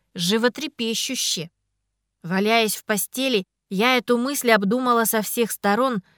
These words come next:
и пришла к выводу, что если у Пресветлой, чтоб ей перегореть, хватило сил всех зрячих извести, то со мной справиться она всяко сможет.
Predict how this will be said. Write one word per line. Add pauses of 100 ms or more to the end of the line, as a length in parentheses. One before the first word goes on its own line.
(220)
и
пришла
к
выводу,
что
если
у
Пресветлой, (260)
чтоб
ей
перегореть, (440)
хватило
сил
всех
зрячих
извести, (520)
то
со
мной
справиться
она
всяко
сможет.